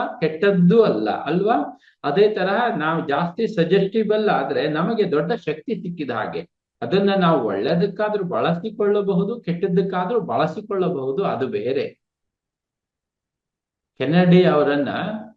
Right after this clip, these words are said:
ಕೊಲೆ ಮಾಡಿದಂತಹ ವ್ಯಕ್ತಿಗೆ ಹಿಪ್ನಾಟಿಸಮ್ ಮಾಡಿದ್ರು ಅಂತ ಅವ್ರು, ಅವ್ರು ಹೇಳ್ಕೊಳ್ತಾರೆ, "ನನಗೆ ಹಿಪ್ನಾಟಿಸಮ್ ಮಾಡಿದ್ರು" ಅಂತ ಹೇಳಿ.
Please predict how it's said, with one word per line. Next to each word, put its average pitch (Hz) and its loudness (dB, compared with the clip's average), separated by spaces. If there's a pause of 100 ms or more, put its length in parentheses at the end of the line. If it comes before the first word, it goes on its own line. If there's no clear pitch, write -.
ಕೊಲೆ 156 4
ಮಾಡಿದಂತಹ 147 0
ವ್ಯಕ್ತಿಗೆ 117 -2
ಹಿಪ್ನಾಟಿಸಮ್ 170 2
ಮಾಡಿದ್ರು 135 -2
ಅಂತ - -8 (560)
ಅವ್ರು, 135 2
ಅವ್ರು 113 0
ಹೇಳ್ಕೊಳ್ತಾರೆ, 147 0
"ನನಗೆ 120 -4
ಹಿಪ್ನಾಟಿಸಮ್ 143 -2
ಮಾಡಿದ್ರು" 95 -2
ಅಂತ 90 -8
ಹೇಳಿ. 123 -4